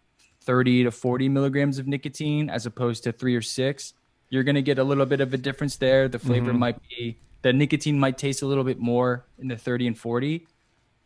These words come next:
Speaker 1: but it's really, the biggest difference is from zero milligram to nicotine.
Speaker 2: Yeah,
Speaker 1: You know,
Speaker 2: to
Speaker 1: that's where I
Speaker 2: anything.
Speaker 1: noticed the biggest. Yeah.
Speaker 2: Salt nic doesn't, I feel like Salt nic changes it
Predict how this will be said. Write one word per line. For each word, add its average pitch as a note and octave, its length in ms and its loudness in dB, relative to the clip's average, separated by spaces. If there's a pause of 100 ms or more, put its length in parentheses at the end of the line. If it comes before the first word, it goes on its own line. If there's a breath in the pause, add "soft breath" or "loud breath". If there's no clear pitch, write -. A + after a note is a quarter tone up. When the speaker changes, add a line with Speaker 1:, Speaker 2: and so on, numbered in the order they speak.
(120)
Speaker 1:
but B2 440 -2 (580)
it's C3+ 180 -4
really, D3+ 360 6
the B2+ 120 2
biggest D3 360 2
difference B2 320 -4
is A2 80 -10
from A#2 200 -2
zero A2 640 2 (720)
milligram A2+ 440 -2
to A2 420 -8 (120)
nicotine. - 640 -8
Speaker 2:
Yeah, A2 140 0
Speaker 1:
You G2+ 40 0
know, A2 80 0
Speaker 2:
to A2 60 0
Speaker 1:
that's A2+ 200 2
where A2+ 120 0
I A2 40 -4
Speaker 2:
anything. G#2+ 100 -4
Speaker 1:
noticed G#2+ 240 -8
the - 260 -12
biggest. - 480 -12
Yeah. G#2 300 -4 (360)
Speaker 2:
Salt D#3 380 0
nic C3 460 0
doesn't, G#2+ 380 -2 (680)
I B2 120 -6
feel C3+ 180 -4
like B2 160 -2
Salt B2 280 0
nic A#2+ 200 -6
changes G#2+ 500 -2
it G#2+ 200 -4